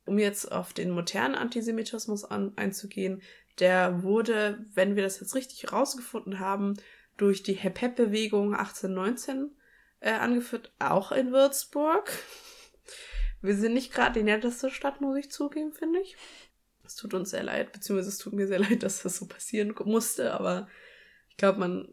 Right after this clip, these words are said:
ja, es ist einfach so. Aber man müsste sich einfach mit dem Erbe auseinandersetzen. Ähm,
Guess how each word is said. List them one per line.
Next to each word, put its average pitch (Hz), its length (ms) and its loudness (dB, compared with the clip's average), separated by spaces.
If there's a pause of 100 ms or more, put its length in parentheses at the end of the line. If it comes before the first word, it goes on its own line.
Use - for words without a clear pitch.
(200)
ja, 175 360 -2 (140)
es 190 140 -4
ist - 160 -10
einfach 175 260 -10
so. 220 340 -4 (520)
Aber 185 140 0
man 180 120 -2
müsste 175 180 0
sich 190 140 -4
einfach 180 180 -4
mit 180 120 -6
dem 185 100 -2
Erbe - 280 -4
auseinandersetzen. 190 920 -6
Ähm, 185 260 -2